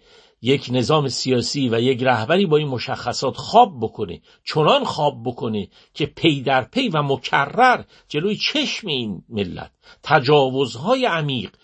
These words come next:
و بزرگ از مالی گرفته تا جانی اتفاق میفته و سیاسی اتفاق میفته و هیچ آب از آب تکون نمیخوره، این یک خسارت تاریخی ماندگار هست.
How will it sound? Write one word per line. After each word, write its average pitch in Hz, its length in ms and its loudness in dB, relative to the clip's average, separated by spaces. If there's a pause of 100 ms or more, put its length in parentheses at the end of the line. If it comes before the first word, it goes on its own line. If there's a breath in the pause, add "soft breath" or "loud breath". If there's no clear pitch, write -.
(120 soft breath)
و 151 80 0
بزرگ 131 540 4 (240)
از 247 260 2
مالی 165 460 2
گرفته 135 420 -2
تا 135 160 -2
جانی 113 600 -2 (260 soft breath)
اتفاق 143 480 4
میفته 117 320 -2
و 135 140 -2
سیاسی 202 640 0 (200 soft breath)
اتفاق 135 520 0
میفته 110 460 -2 (200 loud breath)
و 147 60 0
هیچ 247 600 0
آب 156 220 6
از 123 200 2
آب 131 240 -2
تکون 120 340 -10
نمیخوره، 113 580 -4 (300 loud breath)
این 208 220 2
یک 196 360 -2 (1160 soft breath)
خسارت 151 720 2
تاریخی 135 600 -4
ماندگار 139 680 0
هست. 135 460 -10